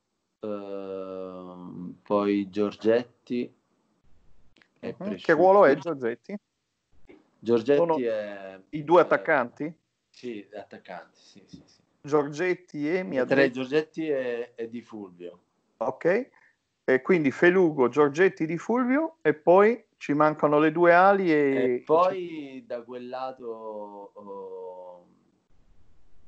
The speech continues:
Speaker 1: beh, nazionale Gallo sicuramente
Speaker 2: Mm.
Speaker 1: e centroboa Aicardi.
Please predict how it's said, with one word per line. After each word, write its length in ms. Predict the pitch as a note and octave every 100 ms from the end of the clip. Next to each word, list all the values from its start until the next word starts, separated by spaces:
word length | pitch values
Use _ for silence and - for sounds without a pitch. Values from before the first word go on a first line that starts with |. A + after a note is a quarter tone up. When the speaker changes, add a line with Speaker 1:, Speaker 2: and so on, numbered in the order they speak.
| - _ _ _ _ - _ _ _
Speaker 1:
beh, 260 | G#2 A2 G2+
nazionale 580 | G#2+ - A2+ A2+ G#2
Gallo 540 | G#2 G2+ G#2 A#2+ C#3 C3+
sicuramente 920 | _ G2 F#2 F#2+ G2+ A#2 D3 - -
Speaker 2:
Mm. 60 | F#3+
Speaker 1:
e 80 | -
centroboa 920 | A2+ G#2+ A#2+ A2+ A2 A#2 A#2 A2+ G2+
Aicardi. 720 | G2+ F2+ F2 E2+ _ D3